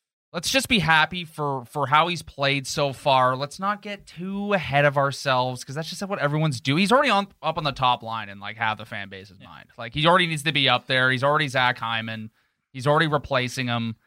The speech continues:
Speaker 1: It, it's, they're in a tough spot. You're right. On the left side, it's, it's, they don't, like, who, who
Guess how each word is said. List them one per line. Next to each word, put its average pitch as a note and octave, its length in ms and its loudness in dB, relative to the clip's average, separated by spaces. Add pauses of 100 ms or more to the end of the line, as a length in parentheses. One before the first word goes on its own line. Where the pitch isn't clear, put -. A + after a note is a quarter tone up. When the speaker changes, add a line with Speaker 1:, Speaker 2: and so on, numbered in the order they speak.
(260)
Speaker 1:
It, C3 180 -6
it's, - 340 -4 (880)
they're F3+ 120 2
in B3 60 4
a B3+ 60 4
tough D#3+ 320 0
spot. C#3+ 400 0
You're B2+ 100 -4
right. C#3 180 2
On A#2+ 120 0
the B2+ 80 0
left D3+ 240 2
side, F3 320 2
it's, - 240 -10
it's, D3 180 -12
they E3 100 -4
don't, G#3 220 -4
like, E3 200 -6
who, A3+ 280 -8 (200)
who B3+ 340 -10